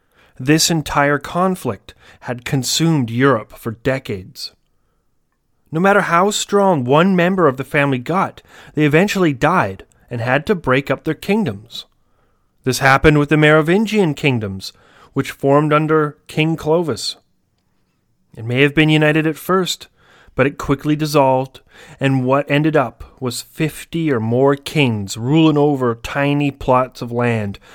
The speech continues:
looking to betray their next-door neighbors. And it looked like the same thing was about to happen to the Carolingians.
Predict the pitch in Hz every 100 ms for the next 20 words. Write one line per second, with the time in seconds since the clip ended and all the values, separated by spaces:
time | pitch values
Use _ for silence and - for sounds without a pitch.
0 | - - 156 - 165 151 147 - 147 143
1 | 127 113 110 127 - - 131 123 120 107
2 | 95 - - _ _ _ _ _ _ _
3 | _ _ _ 139 143 151 151 156 147 147
4 | - _ _ - 117 - 143 147 143 151
5 | 127 113 110 120 120 131 120 120 120 110
6 | 113 110 135 131 131 117 104 101 98 95
7 | -